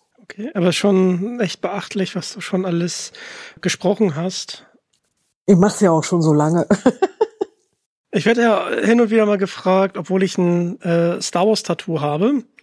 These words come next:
Speaker 2: Aha.
Speaker 1: was denn mein Lieblingsfilm ist. Und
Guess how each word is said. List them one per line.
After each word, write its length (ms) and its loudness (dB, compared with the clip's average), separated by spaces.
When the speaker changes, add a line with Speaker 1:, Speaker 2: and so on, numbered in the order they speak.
Speaker 2:
Aha. 340 -2
Speaker 1:
was 160 -4
denn 100 2
mein 140 2
Lieblingsfilm 600 -2
ist. 300 -8
Und 460 -8